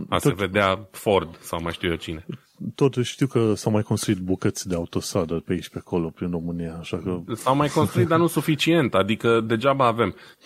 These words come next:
Speaker 1: Uh, acum, orașele care s-au ridicat cel mai mult, dacă e să vorbim un pic despre chestia asta, sunt cele din vest, Timișoara și Arad, care sunt legate de autostradă și chiar până la Sibiu.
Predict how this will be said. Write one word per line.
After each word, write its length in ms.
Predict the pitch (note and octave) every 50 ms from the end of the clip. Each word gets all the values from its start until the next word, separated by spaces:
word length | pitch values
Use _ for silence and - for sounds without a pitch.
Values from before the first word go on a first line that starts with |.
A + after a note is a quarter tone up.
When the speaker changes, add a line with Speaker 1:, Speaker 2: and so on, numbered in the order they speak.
| - - -
Speaker 1:
Uh, 260 | A#2+ A2 G#2+ G#2 G2 -
acum, 480 | - A2+ G#2+ - - C3+ C#3+ C#3+ B2 - - - - - - -
orașele 420 | - - A2 A2 G#2+ - B2+ A#2
care 180 | A2 - A2+ G#2
s-au 180 | F#2+ - G2+
ridicat 420 | F#2+ F#2+ F#2 F#2 F2+ - G#2+ G#2 -
cel 160 | - - G2+
mai 180 | G2+ G2 F2+ F2+
mult, 400 | F2+ F#2 G2 G2 F2+ - - -
dacă 260 | - F#2 E2+ - F#2
e 60 | F2+
să 120 | F2 -
vorbim 280 | F#2 F2+ F2+ F2 F#2+ F2+
un 100 | F2+ F2
pic 140 | E2+ F#2+ F2+
despre 260 | F#2 F2 - - F#2
chestia 300 | E2+ - F#2+ E2+ - F2+
asta, 200 | F#2+ A#2+ - D3
sunt 180 | A#2+ - A#2 A2+
cele 200 | - C#3 C3 A#2+
din 160 | G#2+ A#2 A#2
vest, 180 | A#2+ B2 G#2+ -
Timișoara 520 | - G2 F#2 F#2 F2 - - A#2+ B2 B2
și 180 | A2+ - - G2
Arad, 400 | F#2 F2 F#2 F#2+ A2 B2+ C3 C#3 - - - - - _ _ _ _ _ _
care 260 | - A2 G2+ G#2+ G#2+
sunt 260 | G2+ - - C3+ C3+
legate 340 | C3 A#2+ G#2+ A2+ A#2+ A2+ -
de 100 | G#2+ G2
autostradă 480 | G2 F#2+ - - F2+ - - B2+ C3+ C3+
și 140 | A#2+ - B2
chiar 180 | - D#3 C#3+
până 200 | - - C#3+ C#3+
la 120 | C3+ C#3 C3
Sibiu. 440 | - - C3 C3+ C#3 A#2+ F#2 F2